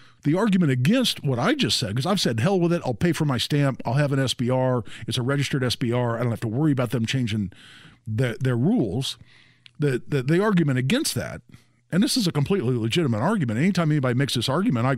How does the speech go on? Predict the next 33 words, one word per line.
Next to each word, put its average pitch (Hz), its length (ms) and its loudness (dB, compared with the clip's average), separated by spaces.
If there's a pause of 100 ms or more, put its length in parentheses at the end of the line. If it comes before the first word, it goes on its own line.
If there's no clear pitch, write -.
(180)
nod 117 240 0
my 139 140 0
head 135 180 0
and 190 100 0
go, 107 200 -4
"Yep, 165 160 -4 (160)
that's 104 280 -4
a - 40 -2
valid 113 360 -2
point." 175 360 -2 (320)
And 151 120 0
that 143 140 2
is 135 160 0
that 127 180 0
I'm 202 200 0
on 233 100 2
the 143 80 2
list. - 460 -2 (640)
I 139 80 0
have 175 160 2
a 156 60 2
registered 123 580 0
S 113 140 -4
B 160 160 -2
R. - 260 -8 (1700)
If, 139 320 -2
if, - 240 -4
if, 135 180 -4
if 139 180 -4
we 151 160 2
ever 180 140 2
get 151 160 2
a, 117 220 0